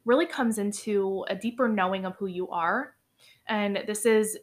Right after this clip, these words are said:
deeply rooted in personal development. And I'm gonna share two things with you that have been life-changing for me. I share with my students, and it's really gonna help you open your eyes to who you are and your makeup and your design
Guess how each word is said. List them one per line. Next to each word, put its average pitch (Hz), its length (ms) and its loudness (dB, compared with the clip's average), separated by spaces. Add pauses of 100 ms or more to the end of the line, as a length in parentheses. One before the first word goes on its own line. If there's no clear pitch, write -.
(120)
deeply 285 260 0
rooted 214 320 0
in 190 120 -4
personal 190 500 -6
development. 175 680 -4 (760)
And 208 100 0
I'm 214 60 0
gonna 226 120 4
share 208 340 0
two 240 320 0
things 220 480 0
with 202 200 -6
you 185 220 -2
that 175 260 2
have 190 240 -6
been 196 280 -4
life-changing 196 680 -2
for 190 160 -6
me. 180 380 -6 (440)
I 202 60 -4
share 196 240 0
with 214 180 0
my 220 80 0
students, 196 680 -4 (560)
and 220 520 6 (160)
it's 214 180 0
really 214 280 0
gonna 349 140 -2
help 233 200 -2
you 208 200 0
open 220 240 -2
your 196 180 0
eyes 202 400 4
to 185 120 -10
who 240 200 0
you 233 220 4
are 233 240 6
and 202 120 0
your 190 120 0
makeup 196 420 0
and 190 140 -4
your 202 120 -2
design 190 640 -2